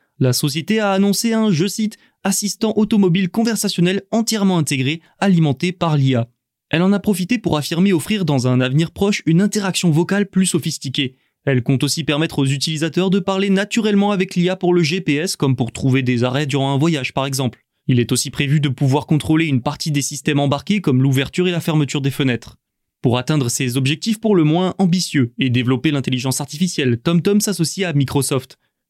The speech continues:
La technologie embarquée utilisera ainsi les grands modèles de langage d'OpenAI, ceux derrière ces chatbots dont Chat G P T.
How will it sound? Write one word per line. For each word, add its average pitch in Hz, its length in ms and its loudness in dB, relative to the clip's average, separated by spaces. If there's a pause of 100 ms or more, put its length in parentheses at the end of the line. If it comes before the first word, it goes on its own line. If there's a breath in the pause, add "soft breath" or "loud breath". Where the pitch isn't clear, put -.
(100)
La 165 140 0
technologie 160 500 0
embarquée 151 360 -2
utilisera 185 460 0
ainsi 202 220 0
les 156 140 2
grands 143 200 2
modèles 156 300 0
de 147 80 2
langage 147 320 2
d'OpenAI, 147 720 -2
ceux 131 220 0
derrière 127 380 -2
ces 135 180 -4
chatbots 180 400 -2
dont 160 280 2
Chat 147 160 -2
G 131 120 0
P 135 140 -4
T. 127 200 -2